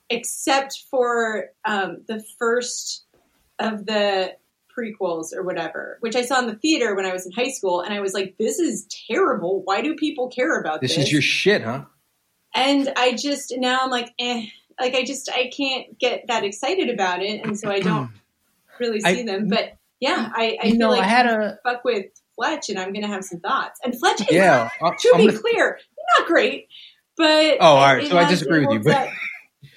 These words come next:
Speaker 2: but
Speaker 1: up.
Speaker 2: <laughs> so I think,
Speaker 1: I mean,
Speaker 2: I think it's like
Speaker 1: I
Speaker 2: it
Speaker 1: still, I still love it, but I, I, A,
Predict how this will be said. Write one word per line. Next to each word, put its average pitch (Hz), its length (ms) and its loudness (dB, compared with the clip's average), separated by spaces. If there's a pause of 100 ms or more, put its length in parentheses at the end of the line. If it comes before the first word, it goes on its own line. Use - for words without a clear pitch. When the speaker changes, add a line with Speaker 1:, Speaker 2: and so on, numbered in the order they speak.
(260)
Speaker 2:
but - 60 -12
Speaker 1:
up. - 60 -10
Speaker 2:
<laughs> - 20 -
so 466 160 8
I - 140 4
think, - 120 4
Speaker 1:
I 440 380 4
mean, 381 220 -4
Speaker 2:
I 196 180 6
think 311 180 4
it's 294 180 2
like 427 200 8
Speaker 1:
I - 20 4
Speaker 2:
it 403 180 0
Speaker 1:
still, 415 420 2 (1600)
I 330 80 -4
still 339 340 0
love 302 220 2
it, 349 340 -2
but 302 240 4
I, 269 280 -2
I, 277 220 -2 (300)
A, 302 120 4